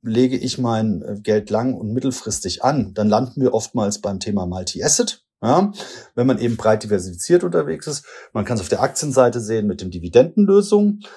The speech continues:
Jetzt muss man aber eines hinzusagen, wenn man sich rein auf das Thema Dividende auch, äh, fixiert und rein, ich sag's jetzt mal, Unternehmen nimmt, die überproportional hohe Dividende ausschütten,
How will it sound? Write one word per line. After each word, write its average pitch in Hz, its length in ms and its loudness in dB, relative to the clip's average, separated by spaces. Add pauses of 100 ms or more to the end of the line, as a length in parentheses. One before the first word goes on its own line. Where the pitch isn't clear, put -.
Jetzt - 160 -8
muss 170 160 0
man 156 100 6
aber 127 220 4
eines 139 340 -2
hinzusagen, 107 840 2
wenn 123 80 0
man 143 140 0
sich 127 380 -6
rein 139 420 4
auf 160 220 0
das - 160 -4
Thema 147 260 -2
Dividende 120 800 2
auch, - 240 -4
äh, - 40 -14 (480)
fixiert - 800 -2 (440)
und 110 260 -4
rein, 160 560 4
ich - 140 -14
sag's 123 200 2
jetzt - 160 -12
mal, 120 160 0
Unternehmen 127 500 -2
nimmt, 147 280 -6
die 131 240 0 (320)
überproportional 147 960 2
hohe 220 220 6
Dividende 104 500 2
ausschütten, 95 560 -8